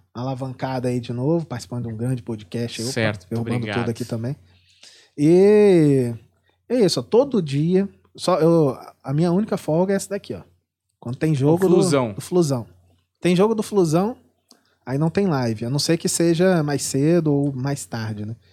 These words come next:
Speaker 1: Então, todo dia, tirando o dia do jogo do Flusão, lá sete e meia, oito horas, zoando e expondo terraplanistas. Todo dia mesmo, a galera se diverte. Ó, quando não tem,
Speaker 2: Uhum.
Speaker 1: o pessoal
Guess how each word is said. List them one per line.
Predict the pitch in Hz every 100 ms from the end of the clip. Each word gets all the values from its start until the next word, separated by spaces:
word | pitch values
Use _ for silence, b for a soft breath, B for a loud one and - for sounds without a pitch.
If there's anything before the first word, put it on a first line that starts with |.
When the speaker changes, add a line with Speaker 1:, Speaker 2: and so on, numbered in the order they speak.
| b b b b -
Speaker 1:
Então, | 117 160 180
todo | 208 262 -
dia, | 165 180 220 240 _
tirando | - 135 151 190 170 139 127
o | -
dia | 127 131
do | 127
jogo | 127 123
do | 117
Flusão, | 110 - 165 156 127 170 233 _ _ _ _ _ -
lá | 127
sete | 123 - 156 -
e | 143
meia, | 143 160
oito | 135 131 127
horas, | 123 147 160 156 _ _ _ _ 113
zoando | 131 135 139 165 165 151
e |
expondo | 143 - 135 147
terraplanistas. | 139 135 139 156 131 120 107 - _ _ _ -
Todo | 175 208
dia | 180 196
mesmo, | 185 127 113
a | 107
galera | 113 120 151 139
se | 151
diverte. | 165 151 139
Ó, | 113
quando | 131 147
não |
tem, | 139 127 160
Speaker 2:
Uhum. | 190
Speaker 1:
o |
pessoal | 185 185 147 202